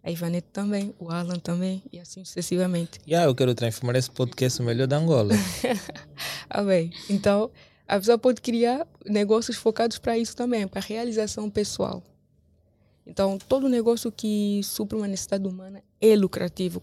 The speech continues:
Speaker 1: quando bem feito. Então, na pirâmide de Maslow, vocês encontram lá milhares de exemplos, milhares. É só pegar aquilo, acoplar com a tua paixão e teu propósito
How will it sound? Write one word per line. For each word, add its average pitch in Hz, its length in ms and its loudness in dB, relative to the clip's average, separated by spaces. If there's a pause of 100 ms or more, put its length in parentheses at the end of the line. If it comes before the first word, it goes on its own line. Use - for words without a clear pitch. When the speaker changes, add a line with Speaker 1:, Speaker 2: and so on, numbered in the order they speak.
(100)
Speaker 1:
quando 208 280 -2
bem 196 320 2
feito. - 480 -2 (440)
Então, 180 160 -4
na 175 100 -4
pirâmide 208 640 4
de 180 120 2
Maslow, 180 560 0
vocês 185 280 -4
encontram 190 480 -2
lá 185 120 0
milhares 208 920 2
de 185 100 -2
exemplos, 170 400 -2
milhares. 190 600 0
É - 20 -6
só 220 160 -2
pegar 202 400 0
aquilo, 208 500 0 (480)
acoplar 220 760 0
com 214 100 -6
a 202 60 -2
tua 208 200 -2
paixão 185 640 -4
e 185 60 -4
teu 196 160 -2
propósito 196 720 -2